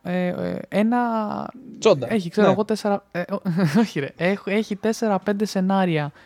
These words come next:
Speaker 1: η εταιρεία για τη διαφήμιση. Ε, ήθελα να κάνω ένα από τα σενάρια. Να το γυρίσω μόνος μου, ας πούμε, εντάξει, με στοιχειώδη κάμερα και τέτοια, δεν έχουν απαιτήσεις ως προς αυτό. Άλλο που εγώ έκανα και λίγο μοντάζ, μπας και, ε,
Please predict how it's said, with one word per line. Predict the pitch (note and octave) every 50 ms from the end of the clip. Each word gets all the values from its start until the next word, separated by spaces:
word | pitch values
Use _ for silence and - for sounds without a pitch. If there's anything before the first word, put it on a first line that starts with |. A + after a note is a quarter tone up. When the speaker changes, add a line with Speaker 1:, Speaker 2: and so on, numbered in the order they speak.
| _ _ -
Speaker 1:
η | D#3+ D#3+
εταιρεία | D#3 D3+ - D#3+ D3+ D3+ D3+ D3
για | C#3+ D3
τη | C#3 -
διαφήμιση. | C#3+ C3+ C3+ B2+ B2 - C#3 C3 C3 C3 C3 - - G3+ A#3+ C#4+ - _ _ _ _ _ _ - - - _ _ _ _
Ε, | - - G3 G#3 G#3+ G#3+ G#3 G3+ G3+ G3+ -
ήθελα | - G#3+ C4+ C#4+ - C#4+ C#4+ C#4 B3+
να | A3 F#3+
κάνω | - - G#3 G#3 G#3+ A3 A#3+ C#4 D4+ D#4+ - _ _ _
ένα | - A3+ C4 D#4 E4+
από | D#4+ D#4
τα | - D4
σενάρια. | C#4 - C4 B3 A3 F#3+ E3 D3 C3+ A#2+ A#2+ B2 - _ _ _ -
Να | E3+ E3+ E3+
το | E3 -
γυρίσω | F3 E3 D#3 F3 F3+ G#3 A3 - - G3
μόνος | F#3 F#3 F#3+ G3+ G3+ F#3+ E3 D3 C#3
μου, | C#3 C3+ C3
ας | C3+ -
πούμε, | - - E3+ G3 A#3 B3
εντάξει, | F#3 D3+ D3+ D#3 F3+ - - -
με | E3+ D#3+ D#3 D#3 D3+ D3+
στοιχειώδη | - - - E3 D3 - D#3+ D#3+ E3 E3 D#3
κάμερα | D3 - D#3 D#3 D#3+ D#3+ D3+ D3
και | C#3
τέτοια, | - D#3 D#3 D3+
δεν | D3+ D#3
έχουν | D#3 D3 D3 C#3+
απαιτήσεις | C3+ - C#3+ C3+ - - C#3 C3 - -
ως | C3+ -
προς | - C3 - -
αυτό. | B2+ - - F3+ G#3 C4 D4 C#4 - D#4 _
Άλλο | - E3 E3+ E3 D#3
που | D3+ D3+
εγώ | C#3+ D3
έκανα | C#3 - C#3+ C#3
και | C#3 -
λίγο | D3 D3 D3 C#3
μοντάζ, | C#3 C#3 C#3 C#3 D3 D3+ D3 C#3 C#3+ - _
μπας | - D3+ D3+ D3 D3+ F#3 G3+ A3 G#3 - - -
και, | - - F3+ E3 D#3 D3+ D3+ D3 - - - _ -
ε, | -